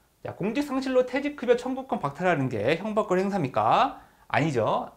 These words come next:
네, 그렇다면 이건 이중처벌 금지 원칙 위배 아니다. 자, 공무원이 범죄를 했어요. 네, 형사처벌 받았는데, 자, 그로 인해 공직상실도 하고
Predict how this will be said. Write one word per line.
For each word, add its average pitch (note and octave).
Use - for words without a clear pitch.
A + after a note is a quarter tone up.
네, G#2+
그렇다면 C#3
이건 D#3+
이중처벌 C#3+
금지 A#2+
원칙 A2
위배 D#3
아니다. G#2
자, -
공무원이 G3+
범죄를 G#3
했어요. D3
네, B2
형사처벌 G3
받았는데, C3+
자, -
그로 A3+
인해 A3
공직상실도 G#3+
하고 D#3